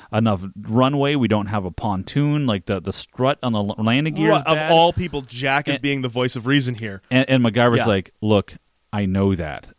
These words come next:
Speaker 1: And, but then he's like, and then he just go-, does a nod to Pete.
Speaker 2: Right. Yeah. I,
Speaker 1: Yeah.
Speaker 2: I get it,
Speaker 1: Meaning,
Speaker 2: but
Speaker 1: like, "But we gotta, we
Speaker 2: Hint,
Speaker 1: gotta
Speaker 2: hint.
Speaker 1: at least give him hope so he'll s-, not die on us."
Speaker 2: Right.
Speaker 1: Which is awesome.
Speaker 2: Yeah.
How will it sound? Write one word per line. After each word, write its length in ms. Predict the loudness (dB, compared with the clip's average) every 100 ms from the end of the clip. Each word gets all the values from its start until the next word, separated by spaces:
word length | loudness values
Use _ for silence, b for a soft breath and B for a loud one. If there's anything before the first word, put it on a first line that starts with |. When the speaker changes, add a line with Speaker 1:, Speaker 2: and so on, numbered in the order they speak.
| -8
Speaker 1:
And, 100 | -2
but 160 | 0
then 140 | 0 -2
he's 200 | -2 -4
like, 200 | -6 -4
and 80 | -4
then 60 | -4
he 100 | -6
just 300 | -8 -10 -2
go-, 140 | -2
does 200 | 0 0
a 60 | 2
nod 360 | 2 2 0 -4
to 60 |
Pete. 360 | -8 -6 -6 -10 _ _ _ _ _ _ _ _ _ -6
Speaker 2:
Right. 240 | -4 -6 -14 b b b b -16 -6
Yeah. 220 | -6 -6 -8
I, 80 | 0
Speaker 1:
Yeah. 180 | 2 2
Speaker 2:
I 80 | -4
get 280 | -6 -4 -2
it, 100 | 2
Speaker 1:
Meaning, 220 | 2 4
Speaker 2:
but 60 | 4
Speaker 1:
like, 260 | 2 -2 -12 -18 -18 -14 -2
"But 160 | 0
we 120 | 0 2
gotta, 340 | 4 4 0 0
we 140 | 0
Speaker 2:
Hint, 220 | 2 2
Speaker 1:
gotta 100 | 0
Speaker 2:
hint. 220 | 0 0 2
Speaker 1:
at 60 |
least 400 | 4 4 2 -6 -16 -2
give 200 | 0 2
him 220 | 2 2
hope 400 | 4 2 2 -8 _ b b
so 160 | -2 2
he'll 120 | 2
s-, 160 | 0 0
not 300 | 0 0 -2
die 280 | 0 0
on 180 | 0 -4
us." 260 | -10 -14 -6
Speaker 2:
Right. 260 | -2 -2 -4 b
Speaker 1:
Which 180 | 0 0
is 100 | -2
awesome. 500 | 0 2 2 -4 -8 -4
Speaker 2:
Yeah. 240 | -2 -2